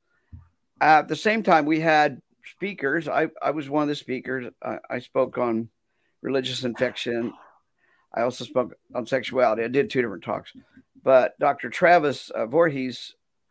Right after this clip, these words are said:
who's the, one of the co-hosts of the Secular Therapy Project, he did a talk. Candace Gorham, whom you know really well, uh, Candace was there to give a talk, a couple different things. She talked on her new book that's coming up on, uh, death,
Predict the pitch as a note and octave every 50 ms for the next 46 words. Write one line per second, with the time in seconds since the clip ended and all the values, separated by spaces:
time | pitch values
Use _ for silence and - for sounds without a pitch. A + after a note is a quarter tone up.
0 | _ _ _ _ - A2+ B2+ C#3 C#3 - - C3 A2+ A2 G#2 G#2 - - B2 C#3
1 | C3 A2 - - - A3 G#3+ D#3+ A#2+ A2 G#2+ A#2+ - - - - G#2 G#2 G#2 G#2+
2 | G2+ - - C#3+ C3 - - A2+ A2+ A2+ A2 - B2+ C3 B2 - G#2 G2+ - -
3 | G#2+ G2+ F2+ A2+ A#2 A#2 - _ - - - - _ _ _ - D3 F3 E3 F3
4 | D#3 B2+ A2+ - - - G2 G2 B2 D#3 E3 - _ _ _ _ - - D#3 D#3
5 | C#3+ C#3 C3+ - - - D3+ E3 E3+ D3 C#3+ D3+ C#3+ B2+ A#2+ A#2 A#2 A#2+ C3+ C#3
6 | B2+ A2 G#2 G#2 A2+ G#2+ G#2+ F#2+ F2 C#3 E3 D3+ A#2+ B2+ C#3+ - _ _ _ _
7 | - _ _ _ _ _ _ _ - B2+ A#2+ B2 A#2 A2+ A2+ A2 - _ - C3
8 | A#2+ B2+ B2 C3+ C3+ C3+ - B2+ A2+ A2 A#2+ A#2 B2 B2+ A#2+ A#2 A2+ A#2 A2 -
9 | - - - A2+ A#2 C3+ - - - - - A2+ - - F#3+ A3 - - A3 E3
10 | A2 G2 - - _ _ _ _ _ - A2 G#2+ A2+ - - D3+ D3 - D3+ D3
11 | A#2+ - C3+ B2+ A#2 A#2 B2 B2+ C3 B2 C3+ C#3+ - - - C3 B2 - - -
12 | A2+ G2 G2 G2 G2 G2+ G#2 - _ _ _ _ _ _ _ _ _ _ - -
13 | A#2 A2 G#2+ G2+ G2 G2 F#2+ F#2 - - _ _ - A2 A2 A#2+ A#2+ A#2+ A#2+ -